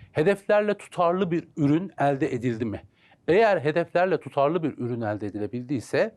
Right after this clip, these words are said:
piyasa tabiriyle tutarlı, satılabilen bir ürün elde edilir. Aksi halde sorunlu bir ürün elde edilir.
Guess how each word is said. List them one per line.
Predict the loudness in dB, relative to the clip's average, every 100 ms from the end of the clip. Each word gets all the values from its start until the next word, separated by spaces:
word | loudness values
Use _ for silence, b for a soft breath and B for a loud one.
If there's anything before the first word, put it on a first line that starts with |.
| -2
piyasa | 0 2 0
tabiriyle | 0 0 -2 -6 -2 -2 -2 b -6
tutarlı, | -4 0 -2 -2 -4
satılabilen | -4 -4 -2 -2 0 0 0 -2
bir | -4 -4
ürün | -6 -4
elde | -4 -4 -6
edilir. | -6 -2 -4 -6 b b b -4
Aksi | -4 0
halde | 0 0 -2
sorunlu | 0 0 2 0 -2 -4 -8 _ _ -2
bir | 0 0
ürün | -4 -2 -4 -6
elde | -4 -4 -6
edilir. | -10 -14 -18 -20